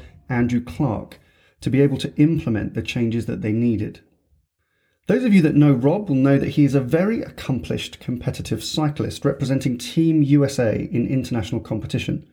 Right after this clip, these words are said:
And he credits a lot of his professional success to what he learns on the road as part of a team which has to work seamlessly together as one in order to win.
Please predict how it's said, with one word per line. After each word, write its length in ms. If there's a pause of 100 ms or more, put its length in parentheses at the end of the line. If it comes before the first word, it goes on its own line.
(140)
And 80
he 100
credits 320
a 60
lot 260
of 120
his 100
professional 480
success 440
to 100
what 180
he 160
learns 460
on 100
the 80
road 340
as 100
part 280
of 60
a 40
team 480
which 280
has 220
to 120
work 180
seamlessly 680
together 480
as 160
one 460
in 100
order 200
to 160
win. 420